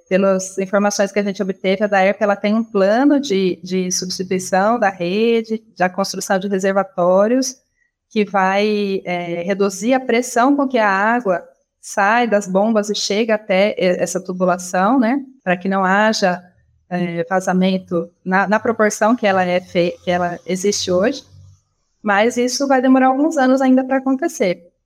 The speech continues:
Então, assim, isso causa um rebaixamento dos níveis dinâmicos da, da água subterrânea, né? Então, vai ficando cada vez mais difícil acessar essa água, precisando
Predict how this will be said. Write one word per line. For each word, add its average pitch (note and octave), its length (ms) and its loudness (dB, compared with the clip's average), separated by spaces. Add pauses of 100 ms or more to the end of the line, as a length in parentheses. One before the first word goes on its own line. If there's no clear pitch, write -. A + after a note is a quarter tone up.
(160)
Então, A3 300 2
assim, B3 340 -2
isso D4 340 -2
causa B3+ 300 2
um B3+ 40 0
rebaixamento C4+ 920 0
dos G#3 200 0
níveis A3+ 320 -2
dinâmicos B3+ 1000 0
da, F#3 180 2
da F#3 220 0
água F#3 160 -2
subterrânea, F3+ 680 -4
né? F3+ 140 -4
Então, F#3+ 180 -4
vai G3+ 120 2
ficando A3+ 280 0
cada A3 260 2
vez A#3 300 0
mais C4 340 2
difícil D4+ 540 0
acessar G#3+ 360 -2
essa F#3 180 -2
água, G#3+ 460 2
precisando F#3+ 520 -4